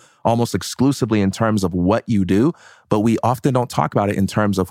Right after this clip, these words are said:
who you get to do it with and how you get to do it and where you get to do it. And passion can be so easily compromised if you're doing what you love, but in places that you hate, with people that you hate,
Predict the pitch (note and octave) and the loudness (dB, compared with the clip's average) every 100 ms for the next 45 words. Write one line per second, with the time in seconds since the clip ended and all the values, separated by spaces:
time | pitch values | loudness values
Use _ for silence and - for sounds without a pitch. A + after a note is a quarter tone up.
0 | - - A2 A2 F#2+ G2 G2 G2 - F2 | -6 -2 0 2 0 0 0 -2 -4 -8
1 | G2 - C#3+ D3+ C#3 C#3+ - _ _ _ | -4 0 0 0 0 0 -2 _ _ _
2 | F2 D#2+ - C#3+ D#3+ D#3 D#3 D#3 - - | -6 -6 -4 -2 0 0 0 0 -2 -2
3 | C#3 D3+ D3 - _ G#2 F#2 F#2 C3 D#3 | 0 2 0 -2 _ -2 0 2 2 2
4 | D3 D3 C#3+ - C#3 C#3 D3 - _ _ | 0 -2 -2 -2 0 2 0 -2 _ _
5 | _ A2 - - G#3 - C#3 C3 F#2+ F#2+ | _ -4 -4 -4 -4 -2 -2 0 0 -2
6 | - - A2 F3+ C3+ A#2+ - D3+ F#3+ A2 | 0 0 2 2 2 0 0 -2 0 0
7 | F2 E2+ F2 - - - - - A#2+ A2 | 2 0 -2 -4 -12 -18 -6 -2 0 2
8 | A#2+ A2 G2 G2+ C3+ E3 D3 D#3 E3+ E3+ | 2 2 4 2 2 0 2 2 0 -2
9 | - G#2 - G2+ F#2+ - A#2+ B2+ C3+ A#2+ | -4 -4 0 -2 -2 0 0 0 0 0
10 | C3 C3 A#2 A#2 B2 - _ _ E2+ A#2 | -2 0 -2 0 -2 -2 _ _ -2 0
11 | A#2+ C3+ C3+ C3 B2+ B2 B2 A#2 A#2+ B2+ | 0 0 0 2 0 0 0 0 2 2
12 | B2 | 0